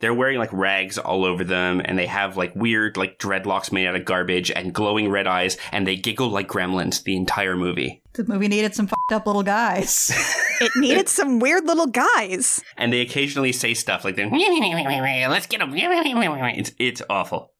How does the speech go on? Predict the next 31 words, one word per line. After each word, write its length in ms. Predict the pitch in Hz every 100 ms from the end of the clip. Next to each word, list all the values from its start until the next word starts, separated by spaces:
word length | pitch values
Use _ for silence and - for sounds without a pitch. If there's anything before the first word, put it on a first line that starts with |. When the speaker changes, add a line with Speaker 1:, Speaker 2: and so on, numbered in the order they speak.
| _ _ -
Speaker 1:
It's 160 | - -
very 240 | 117 113
annoying. 400 | 92 85 73 -
Speaker 3:
If 180 | 311 320
you 100 | 320
paid 240 | 370 415 349
attention 460 | 381 330 330 254
to 140 | - 254
the 80 |
big 280 | 196 339 359 -
asks 500 | 240 254 - - -
at 160 | 247
the 80 | 247
beginning 360 | 226 285 277 247
of 80 |
the 80 | 247
movie, 480 | 233 320 285 214 196 - -
you 140 | 247
might 240 | 254 349 480
be 120 | 302
able 100 | 247
to 40 | 240
put 200 | 277 -
together 340 | 247 247 240
that 140 | 226 180
this 180 | -
rollerblader 680 | 208 269 285 220 226 220 208
must 280 | 220 247 -
be 80 | 269
someone 360 | - 240 226 208
important, 720 | 214 - 240 220 185 -